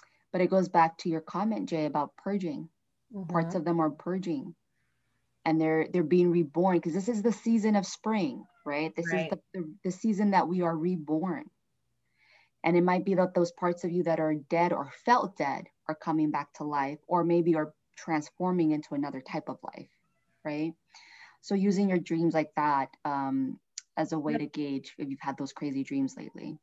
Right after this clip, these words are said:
Speaker 2: I was gonna say a lot of shadow work too happens, um, in your dream.
Speaker 1: Oh, yeah.
Speaker 2: So, n-, trying to see, okay, what was I trying to work through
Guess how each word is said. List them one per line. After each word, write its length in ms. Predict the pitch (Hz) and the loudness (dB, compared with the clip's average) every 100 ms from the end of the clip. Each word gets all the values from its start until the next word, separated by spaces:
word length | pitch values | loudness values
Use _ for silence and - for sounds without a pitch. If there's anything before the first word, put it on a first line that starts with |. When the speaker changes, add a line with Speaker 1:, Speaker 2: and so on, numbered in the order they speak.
| _ _ _ | _ _ _
Speaker 2:
I 60 | 220 | -2
was 100 | 220 | 0
gonna 240 | 226 214 | -2 -2
say 120 | 220 185 | 0 2
a 40 | |
lot 200 | 180 202 | 2 0
of 100 | 214 | -2
shadow 400 | - 208 196 208 | 0 4 6 4
work 280 | 165 156 - _ - | 4 0 -2 _ -2
too 200 | 208 180 | -2 0
happens, 640 | 170 156 160 151 143 160 _ _ - | -2 -2 -4 -6 -8 -14 _ _ -8
um, 480 | 165 143 139 - - _ | -6 -4 -6 -10 -20 _
in 140 | 190 185 | -8 -6
your 160 | 170 | -6
dream. 460 | 165 165 143 131 170 _ _ _ _ _ | -6 -8 -8 -12 -20 _ _ _ _ _
Speaker 1:
Oh, 160 | 160 160 | -2 -2
yeah. 240 | 143 147 | -4 -2
Speaker 2:
So, 500 | 175 165 165 156 156 - _ _ _ _ _ _ | 0 2 0 -2 -4 -8 _ _ _ _ _ _
n-, 180 | 202 196 170 | -6 -4 -8
trying 380 | - 202 196 214 | 0 2 2 0
to 120 | 214 196 | -4 -6
see, 160 | 208 196 | -2 -4
okay, 280 | 202 208 | -2 -4
what 440 | 180 170 175 190 185 | -4 -4 4 4 6
was 160 | 190 | 4
I 100 | 185 | 2
trying 280 | 175 190 180 | -2 -4 -4
to 80 | 165 | -4
work 480 | 156 170 165 - - | 0 0 0 -8 -12
through 640 | 170 175 185 156 127 - | -8 -2 -2 -2 -6 -10